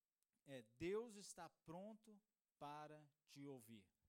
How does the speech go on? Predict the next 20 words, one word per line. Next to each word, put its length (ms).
Primeira 340
Pedro, 520
capítulo 600
três, 600
verso 400
doze, 460
né, 300
aí 220
o 120
apóstolo 600
Pedro, 280
ele 400
diz 220
o 60
seguinte: 600
"Porque 260
os 260
olhos 380
do 100
Senhor 580